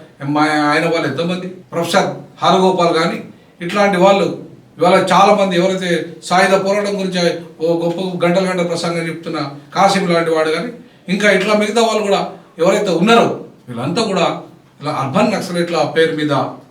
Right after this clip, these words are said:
ఇవాళ చలామణి అవుతూ, ఇక్కడ ఆ సిద్ధాంతం పేరు మీద చలామణి అవుతూ, పదవులు అనుభవిస్తూ, వాళ్ళు రాజభోగాలు అనుభవిస్తూ, ఇవాళ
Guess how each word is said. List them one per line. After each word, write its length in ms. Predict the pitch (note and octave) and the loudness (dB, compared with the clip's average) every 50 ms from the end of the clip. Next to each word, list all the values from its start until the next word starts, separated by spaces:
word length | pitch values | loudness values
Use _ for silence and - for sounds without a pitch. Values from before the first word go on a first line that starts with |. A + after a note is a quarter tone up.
| - _ _ _ _ | -20 _ _ _ _
ఇవాళ 140 | C#3 C#3+ C#3+ | -6 -4 -4
చలామణి 480 | C#3 - - - D#3+ E3+ G3+ G3 F3+ D#3+ | -2 -2 0 2 2 2 2 2 0 -2
అవుతూ, 200 | D3+ D3 D#3 D3+ | -2 -4 -4 -6
ఇక్కడ 360 | C3+ B2+ C#3 C3+ C3 - - - - - _ _ _ _ _ - _ - | -6 -4 -4 -6 -6 -6 -10 -14 -18 -20 _ _ _ _ _ -20 _ -6
ఆ 100 | C#3+ D3+ | -4 -2
సిద్ధాంతం 520 | C#3+ - D3+ C#3+ C#3+ F#3 G#3 G#3+ G#3 G3 F3+ | -2 -2 -2 0 2 2 2 2 0 -2 -4
పేరు 140 | F#3 F3 F3 | -4 -4 -4
మీద 180 | E3+ E3 D#3+ D#3 D3 D3+ | -4 -2 -4 -4 -2 -4
చలామణి 340 | C#3+ - F3 F3 E3+ E3+ D#3+ D3+ | -4 -4 -4 -4 -4 -4 -4 -6
అవుతూ, 220 | C#3+ C#3 D3+ C#3 B2+ | -8 -8 -8 -10 -8
పదవులు 340 | B2+ C3 B2+ D#3 F3+ G3+ F#3 | -8 -6 -4 -2 0 0 0
అనుభవిస్తూ, 500 | E3 D3+ D3 D3 D3 C#3 C#3 - - C#3 B2+ B2+ A#2 - - - - - - - _ - C3 | -2 -2 -4 -4 -4 -6 -6 -6 -8 -8 -8 -10 -10 -14 -18 -20 -20 -20 -20 -20 _ -8 -2
వాళ్ళు 320 | C#3+ E3 E3+ E3+ D#3 C#3+ | 0 2 4 4 4 4
రాజభోగాలు 540 | C3+ C#3+ D3 E3+ F3 F#3 G#3 G#3 G3 F#3 E3+ | 2 0 0 0 0 0 2 2 2 2 0
అనుభవిస్తూ, 640 | D#3+ D3+ D3+ D#3 D3+ C#3+ C#3+ C#3 C#3+ C#3 B2+ B2+ B2+ - - - - _ _ _ - | 0 -2 -2 -2 -4 -4 -4 -6 -6 -6 -6 -6 -8 -12 -16 -20 -20 _ _ _ -4
ఇవాళ 220 | C#3+ D#3 E3+ F3+ | 0 2 4 4